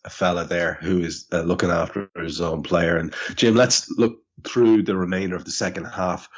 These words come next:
Uh, uh, uh, and then I will, uh, go to Dave for his wrap-up thoughts and finish the show with yourself. So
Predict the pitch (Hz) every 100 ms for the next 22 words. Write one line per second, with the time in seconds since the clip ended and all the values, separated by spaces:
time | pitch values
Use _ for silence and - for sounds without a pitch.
0 | - - - - 87 85 85 - 87 85
1 | 85 80 - - 87 85 92 90 90 90
2 | - 98 98 98 95 92 - _ _ 90
3 | 85 85 - _ _ 107 98 95 95 -
4 | - 90 110 107 104 - 85 87 90 92
5 | 87 85 - 87 85 - 80 - 87 78
6 | 76 - 82 78 76 76 - 76 - -
7 | - - 117 95